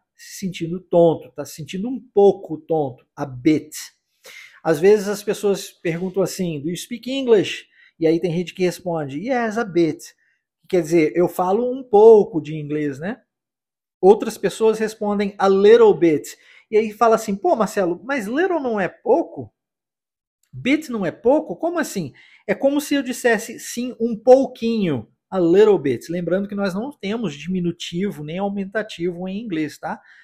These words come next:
Não tem esse, essa coisa de um pouquinho, grandão. Não tem isso em inglês. É mais direto ao ponto. Então, a little bit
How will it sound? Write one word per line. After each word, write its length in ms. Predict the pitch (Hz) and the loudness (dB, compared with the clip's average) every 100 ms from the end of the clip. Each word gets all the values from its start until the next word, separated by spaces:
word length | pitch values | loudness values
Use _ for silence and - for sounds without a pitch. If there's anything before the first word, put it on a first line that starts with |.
| _ | _
Não 120 | 175 | -14
tem 240 | 190 190 196 | -8 -4 -4
esse, 480 | 185 - 170 160 143 | -6 -8 -6 -4 -6
essa 180 | - | -8
coisa 320 | 147 156 156 139 | -4 -4 -2 -6
de 220 | 143 143 | -8 -10
um 100 | 147 | -10
pouquinho, 1040 | _ 147 147 _ - 156 165 165 147 131 127 | _ -4 -4 _ -12 -8 -6 -6 -6 -8 -10
grandão. 1160 | 123 156 156 135 120 113 147 160 165 156 139 123 _ _ _ _ - | 0 2 2 -4 -6 0 2 2 0 -2 -8 -12 _ _ _ _ -14
Não 120 | 156 | -6
tem 260 | 185 185 | -4 -2
isso 300 | 160 170 - 170 | -2 -4 -6 -8
em 160 | 175 | -6
inglês. 440 | 165 139 131 117 - _ _ _ _ _ | -4 -2 -2 -4 -16 _ _ _ _ _
É 40 | 127 | -10
mais 180 | 131 | -4
direto 300 | 139 135 135 | 0 0 2
ao 100 | 151 147 | 0 0
ponto. 460 | 135 127 120 - _ _ _ _ _ _ - | -6 -6 -8 -18 _ _ _ _ _ _ -12
Então, 480 | 147 143 160 175 196 | -10 0 2 2 2
a 40 | |
little 320 | 185 262 311 | 2 2 0
bit 380 | 180 233 254 | 0 0 -2